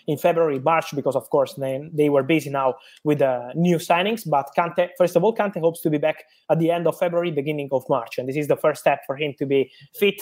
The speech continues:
and to be back on the pitch. So this is the priority. And then they are negotiating on a new deal. So Barca are informed on the situation of Conte, as many other clubs, in case he will be a free agent. But as of now, the priority of the player is to speak to Chelsea and to try to extend the contract. So,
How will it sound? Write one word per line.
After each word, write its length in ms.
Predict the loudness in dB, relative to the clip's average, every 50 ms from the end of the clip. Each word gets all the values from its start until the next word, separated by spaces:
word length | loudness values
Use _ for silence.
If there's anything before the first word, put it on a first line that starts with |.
| -12 -10
and 140 | -10 -4
to 80 | -4 0
be 80 | 0 2
back 200 | 2 2 0 0
on 60 | -2 -2
the 80 | 0
pitch. 260 | 2 2 2 2 2
So 120 | -2 -2 0
this 120 | 0 0
is 120 | 0 0 0
the 80 | -2
priority. 500 | 0 0 -2 -2 -2 -4 -6 -10 -14 -16 -18 -20 -20 -4 _
And 160 | 0 2 2
then 140 | 0 0 2
they 60 | 0
are 60 | 0
negotiating 480 | 2 2 2 2 2 2 2 2 2 0
on 80 | 0 0
a 40 |
new 140 | 0 -2 -2
deal. 240 | -2 -2 -4 -4 -8 -12 _ _ _
So 300 | 0 2 2 2 2 -2 -2
Barca 340 | 0 0 0 0 0 0 0
are 60 | 0
informed 380 | 0 -2 0 0 0 0 0
on 80 | -2 -6
the 60 | -6
situation 420 | -8 -4 -2 -2 -2 -2 -4 -6 -8
of 80 | -4
Conte, 340 | -4 -6 -2 2 2 2 2 0 -10 _ _ -2
as 160 | -2 0 2
many 280 | 2 0 0 2 0 2
other 120 | 2 0
clubs, 380 | 2 2 0 0 0 -2 -8 -12
in 80 | -4
case 220 | -2 -2 -2 -2 0
he 40 |
will 120 | -2 -2 0
be 100 | 0 -2
a 60 | -2
free 180 | -2 0 0 0
agent. 280 | 2 0 -2 -4 -4 -10 -20 _ _ _
But 260 | -2 0 2 2 2 2
as 120 | 2 2
of 120 | 2 0 2
now, 240 | 0 2 2 2 2
the 120 | 2 2
priority 340 | 0 2 2 2 0 0 -2
of 80 | -6
the 80 | -8 -4
player 260 | 0 0 0 2 0
is 100 | -2 -4 -8
to 100 | -12 -14
speak 300 | -4 -2 -2 -2 -2 -4
to 80 | -8
Chelsea 420 | 0 0 0 0 2 0 0 -2 -2 -4 -14 _
and 140 | -6 -4 -4
to 80 | -4 0
try 160 | 2 2 2
to 100 | 2 0
extend 280 | -4 2 2 2 2
the 40 | 2
contract. 420 | 0 0 -2 -2 -4 -10 -12 -6 2
So, 240 | 2 2 2 2